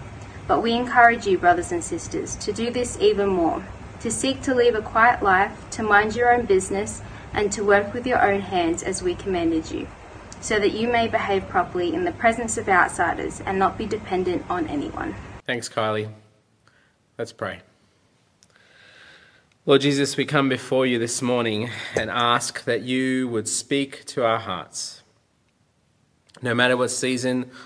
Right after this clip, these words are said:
Speaker 2: of life that we're in, that you would speak both to us as individuals, but also corporately as a church body,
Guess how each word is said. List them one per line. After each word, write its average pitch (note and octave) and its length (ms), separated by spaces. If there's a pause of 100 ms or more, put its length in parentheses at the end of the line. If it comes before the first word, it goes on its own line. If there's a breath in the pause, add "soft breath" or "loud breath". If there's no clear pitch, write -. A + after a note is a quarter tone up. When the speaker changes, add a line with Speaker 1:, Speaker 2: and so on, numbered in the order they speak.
(120)
Speaker 2:
of G#2+ 160
life A#2 400
that G2 160
we're G#2+ 260
in, F#2 300 (1300)
that - 80
you B2+ 80
would C3 140
speak D3 420
both B2+ 380
to B2 360
us - 440
as A2+ 420
individuals, C3 800
but - 180
also C3 760 (120)
corporately A2+ 680
as G#2 160
a A2 80
church A2+ 380
body, G#2+ 300